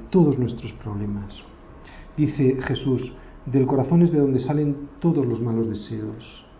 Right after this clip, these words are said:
las fornicaciones, los adulterios, los hurtos, los falsos testimonios,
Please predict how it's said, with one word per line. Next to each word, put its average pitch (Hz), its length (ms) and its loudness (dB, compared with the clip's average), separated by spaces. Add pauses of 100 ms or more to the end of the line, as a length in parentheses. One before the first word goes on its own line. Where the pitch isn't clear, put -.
(180)
las 117 260 -4
fornicaciones, 107 840 -6
los 139 320 0
adulterios, 110 800 -6 (300)
los 151 500 2 (140)
hurtos, 113 720 0
los 123 200 -6
falsos 170 400 0
testimonios, 113 640 -6